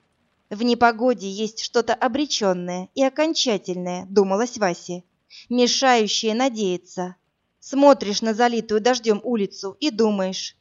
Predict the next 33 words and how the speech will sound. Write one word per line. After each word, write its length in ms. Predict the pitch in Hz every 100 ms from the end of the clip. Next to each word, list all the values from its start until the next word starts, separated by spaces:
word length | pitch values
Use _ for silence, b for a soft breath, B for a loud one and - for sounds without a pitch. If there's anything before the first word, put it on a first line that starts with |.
| _ _ b
неужели 420 | - 285 339 359 320
и 140 | 359
вправду 480 | 349 254 226 185 196
еще 320 | 208 202 226
вчера 340 | 214 233 240
сияло 440 | 226 226 214 214 247
солнце, 640 | 247 196 190 185 196 190 - _
а 120 | 220
все 280 | 220 - 226
кругом 400 | 220 202 208 202
купалось 600 | 220 220 233 220 190 -
в 40 |
его 240 | 208 208 214
лучах? 600 | 277 - 214 185 - _ _ _ _ _ _ _ _ _ _ _
Не 180 | 294 359
выйдут 400 | 277 240 185 185
сегодня 480 | - 220 202 190 196
на 120 | 202
пробежку 680 | 202 214 208 233 226 - 190
ни 140 | 190 226
Нина 300 | 226 220 208
Алексеевна, 840 | 220 214 214 - 247 220 180 190
ни 260 | 214 226
Илья. 440 | 247 220 190 180 185 _ _ _ _ B
Вася 400 | - 285 311 330
часто 420 | 359 - 196 190 214
их 160 | 226
видела, 540 | 220 202 165 175 180 185
но 180 | 220 226
бегали 480 | 208 240 196 190 190
они 240 | 190 190
всегда 380 | 185 - 185 185
поодиночке. 920 | 180 208 220 285 240 175 - - 180